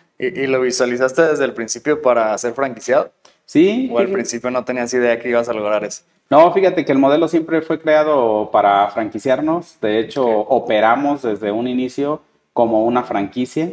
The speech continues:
Speaker 2: eh, de manera interna. Y bueno, pues eso también ha dado la oportunidad de poder ir creciendo de una forma más estructurada, sobre todo.
Speaker 1: Ok. ¿Tú vienes de Zaguayo, Michoacán?
Speaker 2: Sí, soy originario de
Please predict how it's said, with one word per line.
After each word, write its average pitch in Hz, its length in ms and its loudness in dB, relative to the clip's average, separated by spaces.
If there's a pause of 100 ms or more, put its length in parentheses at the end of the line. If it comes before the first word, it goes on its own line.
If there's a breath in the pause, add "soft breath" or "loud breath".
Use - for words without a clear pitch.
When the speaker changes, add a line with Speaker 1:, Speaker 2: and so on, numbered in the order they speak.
(140)
Speaker 2:
eh, 101 260 0
de 101 80 -2
manera 107 360 0
interna. 120 500 -2 (400)
Y 131 140 2
bueno, 151 260 4
pues 120 160 -4
eso 131 200 -6
también 120 280 0
ha 127 80 2
dado 131 160 4
la 131 80 2
oportunidad 131 540 -2
de 131 80 -2
poder 110 280 -2
ir 120 140 -4
creciendo 117 480 -4
de 117 80 -2
una 107 220 -2
forma 92 800 -4
más 107 240 -4
estructurada, 101 600 -6
sobre 98 260 -12
todo. 95 260 -10 (460)
Speaker 1:
Ok. 123 100 -12 (600)
¿Tú 135 80 -2
vienes 170 340 0
de 120 540 2
Zaguayo, 131 640 2
Michoacán? 123 560 -4 (340)
Speaker 2:
Sí, 127 340 2
soy 147 140 0
originario 123 540 0
de 110 60 0